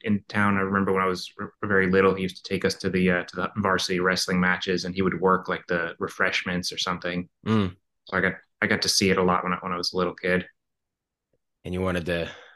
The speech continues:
Speaker 2: did you get pinned a lot? Were you, were you pinning a lot of kids?
Speaker 1: Uh, I, I, I was, I was, I was good. I was okay at it.
Speaker 2: Yeah.
Speaker 1: I'll, I'll, I'll say that. Yeah.
Speaker 2: <laughs>
Speaker 1: I mean, I won, won a medal or two there. Nothing, nothing exceptional.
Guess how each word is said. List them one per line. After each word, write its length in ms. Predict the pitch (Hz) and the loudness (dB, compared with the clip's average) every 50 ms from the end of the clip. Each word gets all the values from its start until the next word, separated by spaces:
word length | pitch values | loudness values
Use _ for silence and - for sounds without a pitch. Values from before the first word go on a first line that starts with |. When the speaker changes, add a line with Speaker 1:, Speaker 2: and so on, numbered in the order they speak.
| _ - | _ -6
Speaker 2:
did 140 | - 98 107 | -4 -2 2
you 100 | 110 101 | 2 2
get 120 | - - | 2 4
pinned 200 | - 139 135 139 | 4 6 8 8
a 40 | 143 | 8
lot? 280 | 147 151 147 139 - | 8 8 6 4 2
Were 80 | - 95 | -2 -2
you, 200 | 95 92 92 - _ _ | -2 -2 -4 -8 _ _
were 100 | - 104 | -2 0
you 100 | 101 92 | 0 0
pinning 280 | 87 - 123 113 110 101 | 0 0 0 0 2 2
a 60 | 90 | 0
lot 140 | 90 90 82 | -2 -2 -4
of 60 | 82 | -6
kids? 420 | - - 85 76 80 - - - - _ _ _ _ _ _ _ _ _ _ _ _ _ _ _ _ _ _ _ _ _ _ _ _ _ - | -6 -8 -8 -8 -6 -8 -10 -10 -12 _ _ _ _ _ _ _ _ _ _ _ _ _ _ _ _ _ _ _ _ _ _ _ _ _ 2
Speaker 1:
Uh, 400 | 208 233 262 262 254 262 247 - | 4 6 8 8 8 8 6 6
I, 160 | - 196 196 - - | 4 2 2 2 2
I, 160 | 180 190 180 - 180 | 2 2 4 6 6
I 40 | |
was, 380 | 190 190 160 - - - - - - | 6 6 6 6 2 0 -2 2 4
I 40 | 165 | 4
was, 180 | 170 - - - | 4 4 2 4
I 60 | 160 | 6
was 120 | 160 156 - | 8 8 8
good. 280 | 131 123 107 107 - | 8 8 8 6 6
I 60 | 131 | 4
was 140 | 143 139 123 | 4 6 4
okay 320 | 113 101 - 98 90 90 92 | 4 2 2 0 -2 -2 -2
at 200 | 87 87 85 87 | -4 -4 -4 -4
it. 60 | - - | -2 0
Speaker 2:
Yeah. 200 | - 95 98 101 - - | 2 2 2 2 -2 -4
Speaker 1:
I'll, 60 | - | -8
I'll, 120 | - - - 110 | -12 -8 -2 0
I'll 60 | 107 | 0
say 200 | 104 - 107 87 | 2 4 2 2
that. 240 | 85 82 82 - - | 2 2 -2 0 2
Yeah. 180 | 101 87 85 - - - | 4 2 2 2 0 -4
Speaker 2:
<laughs> 0 | |
Speaker 1:
I 140 | - - 107 | -2 2 4
mean, 240 | 110 110 101 - - - _ _ _ _ _ _ _ _ _ _ _ _ _ _ _ _ _ _ - | 6 6 6 4 -2 -10 _ _ _ _ _ _ _ _ _ _ _ _ _ _ _ _ _ _ 0
I 160 | - 135 131 | 4 6 8
won, 240 | 120 131 127 127 - - - | 8 8 6 4 0 -4 2
won 220 | 135 135 135 131 127 | 4 6 8 8 6
a 180 | 123 120 123 120 | 6 6 4 4
medal 360 | 117 117 113 110 110 110 107 | 6 6 6 6 8 8 6
or 100 | 98 92 | 6 4
two 340 | - - - 98 92 95 90 | 2 -2 -6 -4 -2 -2 -2
there. 240 | 90 87 87 87 92 | -2 -2 -2 -2 -2
Nothing, 400 | 98 95 - - 92 90 90 90 - | -2 -4 -4 -4 -4 -4 -4 -6 -8
nothing 180 | 101 - - 92 | -8 -4 -2 -2
exceptional. 720 | 85 82 - - 87 85 - - - 87 87 85 82 - | -2 -2 -4 -4 -4 -4 -4 -4 -4 -2 -2 -2 -4 -8